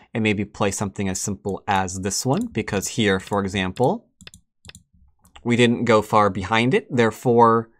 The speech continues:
we were unable to be surrounded, so this is a nice adequate reduction. You know, just things like that. Very, very simple things. Beware sector lines.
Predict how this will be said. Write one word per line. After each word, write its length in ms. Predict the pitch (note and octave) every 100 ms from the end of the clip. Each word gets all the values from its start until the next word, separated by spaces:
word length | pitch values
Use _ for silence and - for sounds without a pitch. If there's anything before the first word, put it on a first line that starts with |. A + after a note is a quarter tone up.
| _ _ - - _
we 180 | C3+ B2
were 220 | A2+ A#2 A#2+
unable 440 | A2+ A2 G2+ G#2+
to 180 | - A#2
be 160 | G#2
surrounded, 800 | F#2+ - G#2 C3 D#3 D#3 D#3+ D#3 -
so 340 | - B2 A#2
this 460 | G2 G2+ B2 - -
is 320 | B2 G#2+ G#2 G2
a 200 | A2+ G#2+
nice 340 | G2 F#2+ F#2+ -
adequate 420 | G#2 F#2 F#2 - -
reduction. 640 | G2 E2+ E2 - - - - _ _ _ -
You 80 | C#4
know, 260 | C#3+ G#2 B2 _ -
just 240 | G3 -
things 300 | C3+ A2+ G2
like 220 | E2+ -
that. 180 | C#2 - F3
Very, 300 | A#3+ A#3+ C#3+
very 260 | A#2+ G#2+
simple 340 | - G#2 - F#2
things. 400 | E2+ - - - _ _ _ - -
Beware 320 | - D3 E3 D3
sector 380 | C3 - C3
lines. 560 | A#2+ A#2 A#2 F3+ -